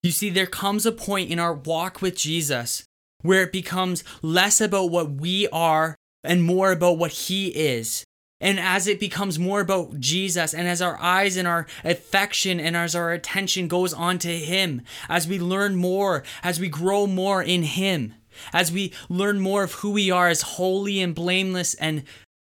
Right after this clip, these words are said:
above reproach, as we become stable and steadfast, as we walk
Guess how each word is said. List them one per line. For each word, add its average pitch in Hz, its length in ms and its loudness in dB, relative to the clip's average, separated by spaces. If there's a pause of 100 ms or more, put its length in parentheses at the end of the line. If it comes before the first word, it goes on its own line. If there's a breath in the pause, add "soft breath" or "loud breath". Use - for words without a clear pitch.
(320)
above 165 480 0
reproach, 170 560 0
as 156 180 0
we 185 140 0
become 180 340 -2
stable 185 640 2
and 180 120 -2
steadfast, 175 520 0
as 175 160 0
we 190 120 0
walk 185 540 0